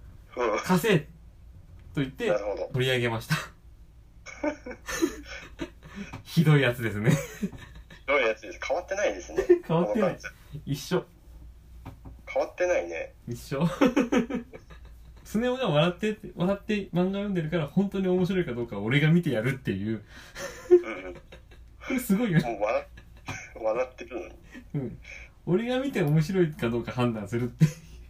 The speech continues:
Speaker 2: 変わってないんだよ。なんか、その、日本のその教育とかは、もちろん変わりつつあるけど、そこは変わらないんだね。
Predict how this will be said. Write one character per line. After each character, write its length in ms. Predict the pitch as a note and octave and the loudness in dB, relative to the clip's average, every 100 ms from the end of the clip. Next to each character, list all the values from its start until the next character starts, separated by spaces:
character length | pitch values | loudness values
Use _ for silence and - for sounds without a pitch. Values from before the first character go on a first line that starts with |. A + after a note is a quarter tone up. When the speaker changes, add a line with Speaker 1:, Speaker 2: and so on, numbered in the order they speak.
| - - - - - - - | -20 -20 -20 -20 -20 -18 -12
Speaker 2:
変 160 | - B2+ | -8 -6
わ 60 | D3 | -4
っ 60 | |
て 80 | D#3+ | 0
な 100 | D#3 | 0
い 40 | |
ん 20 | G2+ | 0
だ 100 | F#2 | -2
よ。 60 | |
な 120 | G#2 C3 | -2 0
ん 40 | |
か、 200 | C#3 C3+ - - - - - - | 0 -2 -4 -18 -20 -20 -20 -18
そ 180 | - F2+ | -14 -8
の、 280 | F2 F2 F2+ | -6 -4 -6
日 60 | G2 | -4
本 280 | B2+ A#2 B2 | -2 0 0
の 80 | |
そ 140 | A#2 B2 | 0 0
の 140 | A#2 | 0
教 300 | - A#2+ A#2 | 0 2 4
育 240 | A#2 - A#2 | 2 -2 -2
と 140 | B2 | 0
か 120 | A2 | 2
は、 300 | F#2 F2 F2 | 2 2 0
も 200 | F2+ F#2+ | -2 -6
ち 120 | G2 A2+ | -4 -4
ろ 100 | G2+ | -4
ん 200 | F#2 F2 | -6 -4
変 180 | - | 2
わ 80 | F#2+ | 2
り 80 | A2 | 2
つ 100 | - | -4
つ 120 | - F#2 | 2 4
あ 80 | |
る 100 | G2 | 4
け 100 | - | -2
ど、 120 | - F2+ | -6 -4
そ 140 | - | 0
こ 120 | A#2+ | 2
は 120 | A2+ - | 2 0
変 180 | - | 0
わ 60 | G#2+ | 0
ら 120 | A#2+ | 2
な 120 | C3 | 0
い 60 | A#2 | -2
ん 80 | - | -4
だ 120 | - | -10
ね。 280 | E2+ F2+ | -6 -6